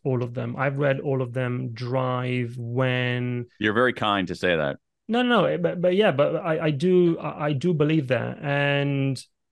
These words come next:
Speaker 1: A Whole New Mind, To Sell Is Human. I haven't read yet The Power of Regret, but I know that it will make me rethink what I think about regret for sure. And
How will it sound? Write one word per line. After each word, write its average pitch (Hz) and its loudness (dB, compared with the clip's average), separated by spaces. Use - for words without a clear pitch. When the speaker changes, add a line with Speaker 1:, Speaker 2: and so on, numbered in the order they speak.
Speaker 1:
A 156 -2
Whole 151 2
New 151 0
Mind, 143 -2
To 143 -6
Sell 147 -2
Is 135 -4
Human. 143 -2
I 170 2
haven't 208 2
read 180 4
yet 143 0
The 135 0
Power 139 0
of 120 0
Regret, 123 -2
but 147 -4
I 160 4
know 170 4
that 151 0
it 156 0
will 147 0
make 147 -4
me 143 0
rethink 127 0
what 131 0
I 117 0
think 127 0
about 113 0
regret 127 -2
for 135 0
sure. 143 0
And 143 0